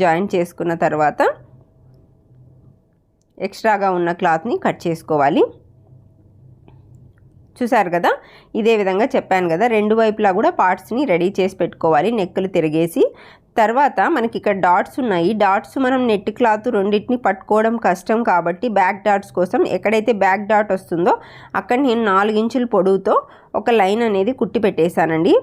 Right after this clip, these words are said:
తర్వాత స్టోన్స్ కూడా అక్కడ లేకుండా కొంచెం ఈ విధంగా తీసేస్తున్నాను నేను. స్టోన్స్ తీసేసిన తర్వాత ఇక్కడ మనం బ్యాక్ టక్స్ అనేది వేసుకోవాలి. హాఫ్ ఇంచ్ వెడల్పుతో నాలుగు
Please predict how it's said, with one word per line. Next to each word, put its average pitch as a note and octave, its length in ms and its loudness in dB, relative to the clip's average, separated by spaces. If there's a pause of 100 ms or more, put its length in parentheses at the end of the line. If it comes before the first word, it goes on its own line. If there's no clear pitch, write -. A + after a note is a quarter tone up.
(220)
తర్వాత A3+ 360 2 (200)
స్టోన్స్ A#3+ 480 0
కూడా G#3+ 180 4
అక్కడ F#3+ 160 -2 (120)
లేకుండా F#3 500 2
కొంచెం G3+ 360 -2
ఈ F3 80 2
విధంగా E3+ 260 2 (100)
తీసేస్తున్నాను F3+ 760 -2
నేను. F3+ 180 2 (480)
స్టోన్స్ C4+ 400 0
తీసేసిన F#3+ 440 -2 (100)
తర్వాత D#3+ 360 0 (500)
ఇక్కడ G#3+ 240 0
మనం E4 160 0 (100)
బ్యాక్ F3+ 300 -2
టక్స్ F3+ 260 -4
అనేది F3+ 280 2
వేసుకోవాలి. D#3+ 600 0
హాఫ్ G3+ 300 0
ఇంచ్ A#3 120 -6 (100)
వెడల్పుతో F3+ 480 2 (520)
నాలుగు A#3+ 320 2